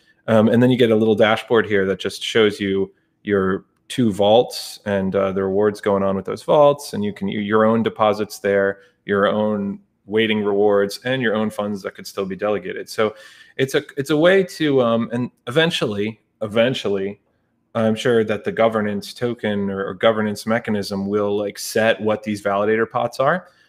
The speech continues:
like, be able to say, "Hey, we wanna, we wanna make a new basket with these parameters"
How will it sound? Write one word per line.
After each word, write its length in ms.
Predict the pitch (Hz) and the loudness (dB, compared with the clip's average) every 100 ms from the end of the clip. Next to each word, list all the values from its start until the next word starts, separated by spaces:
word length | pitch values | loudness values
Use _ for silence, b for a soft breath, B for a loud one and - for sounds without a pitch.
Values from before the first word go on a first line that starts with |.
| b | b
like, 160 | - 107 | -4 -2
be 120 | 113 | 2
able 160 | 107 104 | 2 2
to 40 | |
say, 260 | - 110 104 | 0 -2 0
"Hey, 180 | 117 110 | 2 2
we 140 | 107 | 2
wanna, 340 | 107 107 104 - | 0 -2 -2 -2
we 100 | 117 | 0
wanna 200 | 113 110 | 0 0
make 160 | 110 | -2
a 40 | 107 | -2
new 140 | 113 | -2
basket 460 | 98 104 104 107 101 | -2 -4 -4 -6 -8
with 100 | 98 | -6
these 180 | 117 | -8
parameters" 640 | - 104 107 107 98 - - | -6 -2 0 0 -4 -8 -18